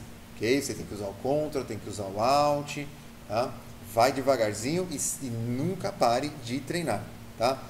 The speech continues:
Qualquer dúvida, posta aí nos comentários, tá? É, sugestões também, solicitações.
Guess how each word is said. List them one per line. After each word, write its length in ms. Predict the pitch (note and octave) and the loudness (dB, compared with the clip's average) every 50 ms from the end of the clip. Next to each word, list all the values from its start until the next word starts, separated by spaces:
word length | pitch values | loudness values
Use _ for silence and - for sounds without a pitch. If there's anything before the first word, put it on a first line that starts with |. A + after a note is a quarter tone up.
| - - - | -14 -2 4
Qualquer 280 | D#3+ D3+ D3+ D3+ C#3+ | 4 4 6 6 4
dúvida, 360 | C3+ C#3+ D#3 D#3 C#3+ C#3 C3+ - | 4 4 2 0 4 2 2 2
posta 400 | - - C#3 C#3 C3 - - C3 | 8 10 10 10 10 8 2 2
aí 80 | A#2+ | 2
nos 200 | A#2 A2+ A2+ - | 2 0 -4 -4
comentários, 800 | - - A2+ G#2 G#2 G2 - B2+ C#3 D3+ D#3+ E3+ F3+ F3 - - - - - - - - - - - | -2 -2 -2 -2 -4 -2 2 4 4 4 4 2 -2 -4 -6 -8 -10 -10 -14 -16 -18 -18 -16 -10 -2
tá? 320 | G#2+ A2 B2+ D3 D3 - - - - - - - - - - - - - - - | 2 2 4 2 2 -2 -10 -14 -14 -14 -14 -14 -14 -14 -14 -14 -16 -16 -14 -10
É, 640 | - G#2+ G#2+ G#2 G2+ G2+ G2+ G2 G2 G2 G2+ G2 - - | -6 -4 -4 -2 -4 -4 -6 -6 -8 -8 -8 -8 -8 -8
sugestões 640 | A2 - - A2+ G#2 G#2+ G#2 - - A2+ G#2+ G#2 A2 | -8 -8 -6 -4 -4 -4 -4 -4 -4 -4 -4 -6 -6
também, 580 | - G#2 G2+ G#2+ C3 D3+ E3+ F3 F3+ F3 E3+ F3 - - - - - - - - | -10 -10 -4 -2 0 2 2 0 0 -2 -4 -8 -10 -14 -16 -18 -18 -16 -16 -14
solicitações. 1080 | - - A#2 A2+ A2 A2 - - A2 - - - D#3 D#3+ F3 F#3 F#3 F3+ - - - | -8 -2 -2 -2 -2 -2 -6 -10 -10 -8 -4 -2 0 2 2 2 0 0 -2 -4 -4